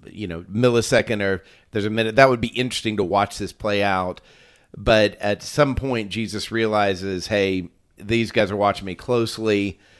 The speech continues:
Um, and so he makes a choice. And so I might suggest, again, if I were Jesus's advisor, I might suggest, "Hey, I notice, I notice this guy's got the shriveled hand.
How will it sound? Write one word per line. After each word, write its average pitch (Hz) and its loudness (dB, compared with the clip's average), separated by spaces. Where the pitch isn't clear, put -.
Um, 95 -2
and 104 -6
so 107 2
he 135 -2
makes 120 -2
a 104 -2
choice. - 0
And 107 -2
so 120 0
I 107 4
might 120 -2
suggest, 113 2
again, 107 2
if 104 -8
I 92 -2
were 92 -4
Jesus's 92 -2
advisor, 95 4
I 107 2
might 117 2
suggest, 107 4
"Hey, 101 0
I 92 6
notice, 107 4
I - -6
notice 101 2
this 104 -4
guy's 110 4
got 113 2
the - -8
shriveled 123 2
hand. 98 2